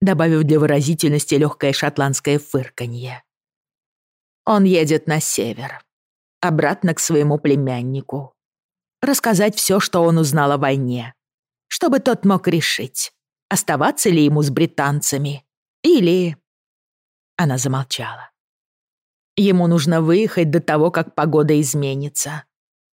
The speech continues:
«Он просил тебя поехать с ним?» осторожно поинтересовалась я.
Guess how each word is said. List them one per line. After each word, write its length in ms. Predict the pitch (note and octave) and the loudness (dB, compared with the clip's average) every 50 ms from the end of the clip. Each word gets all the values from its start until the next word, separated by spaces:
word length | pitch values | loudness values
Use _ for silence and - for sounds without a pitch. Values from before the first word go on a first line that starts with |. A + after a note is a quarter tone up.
| _ _ _ _ _ _ _ _ _ _ _ _ _ _ _ _ | _ _ _ _ _ _ _ _ _ _ _ _ _ _ _ _
«Он 180 | G3 F3+ E3+ - | -2 -2 0 0
просил 380 | - D#3 - - - D3+ C#3 | -2 -4 -2 -2 -2 -2 -2
тебя 260 | C#3 - C#3+ D3 C#3 | -2 -2 -2 -2 -2
поехать 560 | - - C#3+ C#3+ C#3 C#3 C3+ - - C#3+ C#3 - | -2 -2 -2 -2 0 -2 -4 -4 -8 -8 -8 -6
с 180 | - - - | -6 -6 -4
ним?» 260 | C#3+ F3+ C#4 D4+ - - _ _ _ _ _ _ _ _ _ _ _ _ _ | -2 -2 -2 -4 -6 -14 _ _ _ _ _ _ _ _ _ _ _ _ _
осторожно 540 | F3 - - - D3 D3 C#3+ C3+ D3 C#3 C3+ | -6 -4 -2 -2 -2 -2 0 0 -2 -2 -2
поинтересовалась 960 | - C#3+ D3 C#3 - D3+ D3 C#3+ - D3+ C#3 C3+ C#3 C#3+ D3 D3 - - - | 0 -2 -2 0 0 0 0 0 0 -2 -2 -2 -2 -4 -4 -4 -4 -6 -6
я. 260 | D3+ D3+ D3 C#3+ - | -6 -8 -8 -10 -14